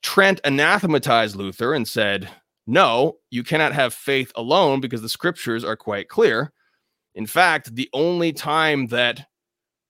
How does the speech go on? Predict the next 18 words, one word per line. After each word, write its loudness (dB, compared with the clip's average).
the -6
phrase 2
faith 0
alone 2
appears -2
in 0
the 0
scripture -8
is -4
in -2
the 0
Epistle -4
of -4
James -6
when -6
it -10
says, -2
'Not 0